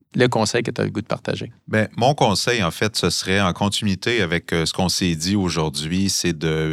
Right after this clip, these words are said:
Speaker 2: vraiment bien s'entourer, de, de pas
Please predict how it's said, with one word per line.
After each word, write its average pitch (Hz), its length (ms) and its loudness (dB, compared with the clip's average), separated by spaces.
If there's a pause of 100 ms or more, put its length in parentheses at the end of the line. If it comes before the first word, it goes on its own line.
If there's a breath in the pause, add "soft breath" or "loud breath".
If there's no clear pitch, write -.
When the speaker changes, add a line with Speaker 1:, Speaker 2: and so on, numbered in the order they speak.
Speaker 2:
vraiment 98 440 0
bien 85 280 -2
s'entourer, 85 800 -2
de, 78 300 -2 (200 loud breath)
de 95 120 0
pas 143 480 0